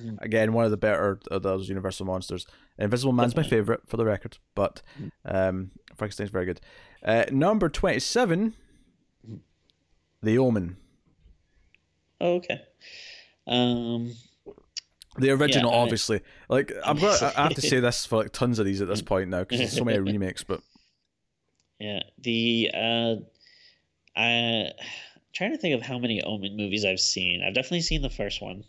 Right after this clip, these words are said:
Speaker 1: obviously. Uh, I don't know if I've seen that many of the sequels, though.
Speaker 2: Uh, I'm trying to remember if it was, it was either three or four, then the remake.
Speaker 1: Yeah.
Speaker 2: I d-, I,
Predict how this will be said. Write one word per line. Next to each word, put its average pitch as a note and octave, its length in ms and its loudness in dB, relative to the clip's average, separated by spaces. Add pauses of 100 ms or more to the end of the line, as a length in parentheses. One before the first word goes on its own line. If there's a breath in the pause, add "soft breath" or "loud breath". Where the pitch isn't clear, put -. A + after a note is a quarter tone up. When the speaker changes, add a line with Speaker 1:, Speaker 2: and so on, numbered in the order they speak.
(160)
Speaker 1:
obviously. - 760 -4
Uh, G2 360 -4
I - 200 -10
don't G3+ 100 -10
know G3+ 140 -2
if G3 140 -6
I've D#3+ 180 -2
seen A#2+ 420 -4
that A2+ 180 0
many A#2 200 0
of G2 80 -2
the - 80 -2
sequels, - 560 -2
though. - 300 -4 (460)
Speaker 2:
Uh, D3+ 200 -4 (500 loud breath)
I'm D#3 60 -6
trying B3 180 2
to B3+ 60 4
remember A3 160 0
if - 40 -12
it F3+ 40 2
was, C#3+ 100 -2
it - 140 -14
was D3 120 -2
either A#3 180 4
three F#3 220 0
or D#3+ 80 4
four, C3 360 2
then A#2+ 180 2
the A2 80 0
remake. G#2 560 -4
Speaker 1:
Yeah. G#2 140 2
Speaker 2:
I G2 40 0
d-, - 80 -6 (140)
I, - 140 -6